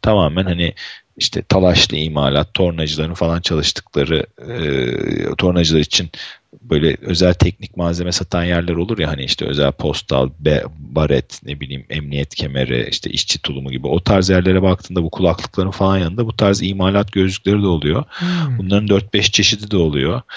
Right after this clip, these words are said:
Speaker 1: Şey değil yani bu söylediğim hani kaynakçı gözlüğü gibi bir şey değil. Tamamen şeffaf plastik, çok uyduruk,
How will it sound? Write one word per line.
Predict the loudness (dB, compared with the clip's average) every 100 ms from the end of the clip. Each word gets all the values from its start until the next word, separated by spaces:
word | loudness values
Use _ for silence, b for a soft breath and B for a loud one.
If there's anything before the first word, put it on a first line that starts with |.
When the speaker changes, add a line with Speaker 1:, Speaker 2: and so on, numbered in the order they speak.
| B B
Speaker 1:
Şey | -2 0 2
değil | 2
yani | 2 2
bu | 0
söylediğim | -4 -4 -4
hani | -6 0
kaynakçı | 0 0 -4 -6 -4
gözlüğü | -4 -4 -6
gibi | -4 -4
bir | -2
şey | -2
değil. | 0
Tamamen | 0 0 0 0 0
şeffaf | 0 0 0 -2 0
plastik, | 0 0 -2 -10
çok | -10 -6
uyduruk, | -6 -4 -6 -8 -10